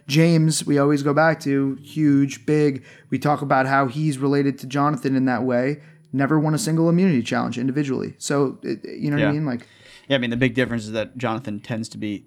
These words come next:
Speaker 2: pretty good at balancing
Speaker 1: pretty
Speaker 2: s-,
Speaker 1: close.
Speaker 2: balancing
Speaker 1: And
Speaker 2: stuff
Speaker 1: pretty
Speaker 2: and
Speaker 1: close to winning.
Speaker 2: Yeah, yeah, pretty
Speaker 1: He's
Speaker 2: close to
Speaker 1: coming
Speaker 2: winning.
Speaker 1: second a bunch.
Speaker 2: Look,
Speaker 1: Yeah.
Speaker 2: here's the thing, though, is I, I think, w-, well, first of all, in that scenario that we, that we just talked about, the Lindsay, Marianne, Jonathan, right?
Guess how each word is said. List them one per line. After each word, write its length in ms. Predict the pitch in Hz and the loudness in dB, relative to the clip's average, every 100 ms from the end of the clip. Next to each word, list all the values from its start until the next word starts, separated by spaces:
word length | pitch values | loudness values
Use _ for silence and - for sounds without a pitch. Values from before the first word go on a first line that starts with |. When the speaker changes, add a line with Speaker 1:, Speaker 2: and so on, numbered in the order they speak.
| _ | _
Speaker 2:
pretty 220 | - 143 117 | -4 -2 0
good 160 | 110 | -4
at 140 | 101 - | -6 -4
balancing 400 | 117 117 - - | -2 -2 -2 4
Speaker 1:
pretty 140 | 214 | 4
Speaker 2:
s-, 40 | 170 | 4
Speaker 1:
close. 540 | - 208 - - - | 0 0 0 -6 -6
Speaker 2:
balancing 400 | 139 131 123 120 | -2 -2 -2 2
Speaker 1:
And 100 | 180 | 4
Speaker 2:
stuff 100 | 185 | 6
Speaker 1:
pretty 120 | 208 175 | 4 2
Speaker 2:
and 80 | |
Speaker 1:
close 380 | 104 175 110 - | 0 -2 -2 -6
to 120 | - 139 | -4 0
winning. 340 | 165 127 - | 2 0 -2
Speaker 2:
Yeah, 300 | 120 117 104 | -4 -2 0
yeah, 160 | 101 92 | -2 -4
pretty 200 | 90 170 | -2 -2
Speaker 1:
He's 40 | |
Speaker 2:
close 120 | 170 190 | -2 -2
to 20 | |
Speaker 1:
coming 120 | 175 | -2
Speaker 2:
winning. 80 | 160 | 0
Speaker 1:
second 240 | 220 156 | 0 0
a 40 | 113 | -2
bunch. 300 | 110 - - - | -2 -6 -16 -4
Speaker 2:
Look, 120 | 240 185 | -2 2
Speaker 1:
Yeah. 40 | |
Speaker 2:
here's 140 | 247 220 | 2 2
the 40 | |
thing, 140 | 196 | 0
though, 120 | 180 120 | 2 0
is 100 | - | 0
I, 120 | 147 165 | -2 2
I 120 | 156 | 0
think, 280 | 170 147 127 _ - | 2 0 -2 _ -18
w-, 140 | - | -6
well, 100 | 185 | -2
first 180 | 160 185 | 0 0
of 40 | 135 | 0
all, 160 | 120 - | 0 0
in 180 | 160 | 2
that 180 | 190 175 | 2 0
scenario 400 | - 131 123 104 | 0 0 2 0
that 100 | 95 | 0
we, 120 | 85 | -4
that 180 | 98 110 | -4 -4
we 80 | 107 | -4
just 260 | 92 - - | -6 -10 -6
talked 200 | 107 - | -6 -4
about, 200 | 87 71 | -6 -6
the 60 | 92 | -6
Lindsay, 420 | 107 113 110 110 | -2 -2 -2 -4
Marianne, 600 | 101 101 92 90 85 85 | -2 -2 -4 -4 -6 -8
Jonathan, 420 | 92 87 - 67 | -8 -10 -12 -10
right? 240 | 76 117 | -6 -8